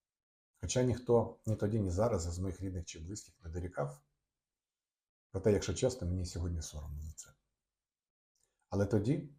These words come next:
я твердо вірив, що наше тодішнє катастрофічне фінансове становище скоро виправиться,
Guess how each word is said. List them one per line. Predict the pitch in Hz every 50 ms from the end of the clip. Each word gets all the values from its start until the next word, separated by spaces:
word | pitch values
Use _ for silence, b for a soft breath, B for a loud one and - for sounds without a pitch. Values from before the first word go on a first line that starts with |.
| _ _ -
я | 98 90
твердо | - 107 117 117 - 107 92
вірив, | 87 90 85 87 87 - - _ _ _ _ _ _ _ _ _ _ -
що | - - 123
наше | 120 139 160 151 - - - -
тодішнє | 107 95 101 139 135 - - -
катастрофічне | - - - - - - - 87 - 139 139 - - -
фінансове | - 101 104 123 127 - - 95 90
становище | 87 - - 92 107 165 185 165 - - - - _ _ _
скоро | - - - 233 233 233
виправиться, | 220 180 - - 90 80 80 - - -